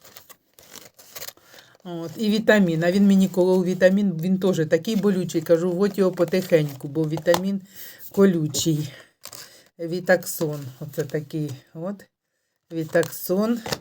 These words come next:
Тоді отакі таблетки. Мені уколи надо було, але уколів у нашій аптеці не оказалося. Та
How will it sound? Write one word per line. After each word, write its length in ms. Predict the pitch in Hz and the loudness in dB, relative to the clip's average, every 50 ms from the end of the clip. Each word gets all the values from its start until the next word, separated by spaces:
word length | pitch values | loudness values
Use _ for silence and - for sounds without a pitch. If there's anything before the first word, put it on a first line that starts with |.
| _ _ _ - - - - - _ | _ _ _ -20 -20 -20 -20 -20 _
Тоді 340 | - 170 165 156 160 180 185 | -10 -8 -8 -6 -4 -2 0
отакі 440 | 180 175 - 180 165 165 - 185 175 | 0 0 0 -2 -2 -2 -4 -8 -2
таблетки. 640 | 180 185 175 165 165 185 226 240 240 - - 185 | 2 2 2 2 4 4 4 4 4 2 -2 -4
Мені 260 | 170 175 175 180 180 180 | -2 -2 -2 -2 0 -2
уколи 440 | 180 180 180 - 226 240 226 202 | -2 -2 4 6 8 8 8 8
надо 280 | 180 170 160 156 165 160 | 4 2 0 2 2 2
було, 240 | 156 156 160 160 165 | 2 2 4 6 6
але 300 | 165 170 175 185 185 190 | 6 6 6 6 4 2
уколів 1000 | 190 180 175 170 - 196 202 214 208 185 180 170 165 165 160 165 165 160 170 | 2 0 -4 -4 0 0 0 0 0 0 0 0 0 0 0 0 -2 0 0
у 60 | 170 165 | -2 -2
нашій 340 | 175 185 185 185 - 170 | 0 -2 -2 0 4 4
аптеці 480 | 170 170 165 - 190 208 202 - 196 170 | 4 4 4 2 -2 -2 -2 -2 -2 -2
не 320 | 160 160 165 185 196 196 | 0 0 0 0 0 0
оказалося. 800 | 185 185 - - 180 156 160 156 147 139 135 135 127 - - 131 | 0 0 0 0 -2 -2 -2 -4 -4 -6 -8 -10 -10 -8 -10 -10
Та 220 | 127 - 156 165 | -6 -4 -2 -2